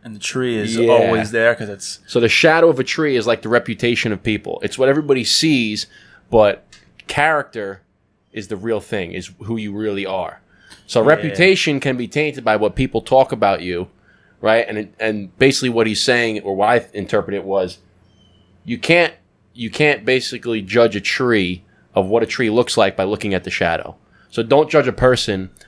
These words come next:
Speaker 2: by the reputation that you hear about them.
Speaker 1: Yeah.
Speaker 2: Judge a person by the ca-, by the character of, of what their character is and who they actually are. Go to them.
Speaker 1: I get
Speaker 2: Judge
Speaker 1: that.
Speaker 2: them off of your own opinions. Don't just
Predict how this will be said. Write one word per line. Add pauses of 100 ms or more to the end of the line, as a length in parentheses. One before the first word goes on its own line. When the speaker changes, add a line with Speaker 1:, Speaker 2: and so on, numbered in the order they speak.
Speaker 2:
by
the
reputation
that
you
hear
about
them. (100)
Speaker 1:
Yeah.
Speaker 2:
Judge
a
person (180)
by
the
ca-,
by
the
character
of,
of (140)
what
their
character
is
and
who
they
actually
are. (220)
Go
to
them. (140)
Speaker 1:
I
get
Speaker 2:
Judge
Speaker 1:
that.
Speaker 2:
them (220)
off
of
your
own
opinions.
Don't
just